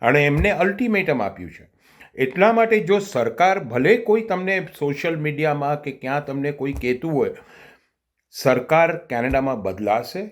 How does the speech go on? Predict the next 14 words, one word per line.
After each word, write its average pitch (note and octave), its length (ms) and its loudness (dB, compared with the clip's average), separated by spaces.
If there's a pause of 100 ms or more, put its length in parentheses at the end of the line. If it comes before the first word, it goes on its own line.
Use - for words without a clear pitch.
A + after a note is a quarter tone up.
(260)
બદલાશે, C#3 680 2
પછી F#3 400 -2
કંઈ F#3+ 220 -2
કાયદાઓ F3+ 520 0
ઇઝી D3+ 320 0
નહીં E3+ 240 -2
થાય, F2+ 400 -8 (120)
પછી F#3 480 -4
કાયદાઓને D3 880 0 (920)
બે A2+ 280 2
ત્રણ F3 300 2
વરસ D#3 440 2
હજી C#3 300 -2
લાગશે. A2 880 -6